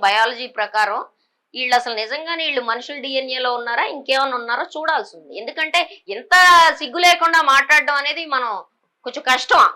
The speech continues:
అర్థం చేసుకోవడం కష్టం. నువ్వు పటేలు నెహ్రూ, పటేలు ఆర్ఎస్ఎస్ తో విభేదించాడనే విషయం మనం గుర్తుపెట్టుకోవాలి, పటేలు ఆర్ఎస్ఎస్ మీద నిషేధం విధించాడనే విషయం మనం గుర్తుపెట్టుకోవాలి.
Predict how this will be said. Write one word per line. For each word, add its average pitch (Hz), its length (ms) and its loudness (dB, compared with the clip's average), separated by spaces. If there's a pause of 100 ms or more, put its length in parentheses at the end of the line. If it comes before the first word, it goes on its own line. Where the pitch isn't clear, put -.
(120)
అర్థం 247 240 -4
చేసుకోవడం 294 460 0
కష్టం. - 260 -16 (240)
నువ్వు 330 260 0 (600)
పటేలు 370 580 6 (200)
నెహ్రూ, 302 320 2 (340)
పటేలు 339 460 6 (160)
ఆర్ఎస్ఎస్ 311 520 4
తో 302 60 4 (140)
విభేదించాడనే 277 800 2
విషయం 254 320 -2
మనం 254 260 2
గుర్తుపెట్టుకోవాలి, 226 720 -6 (600)
పటేలు 311 420 6 (120)
ఆర్ఎస్ఎస్ 302 440 4
మీద 285 180 0 (120)
నిషేధం 285 420 0
విధించాడనే 277 600 2
విషయం 269 300 -2
మనం 262 220 0
గుర్తుపెట్టుకోవాలి. 220 680 -6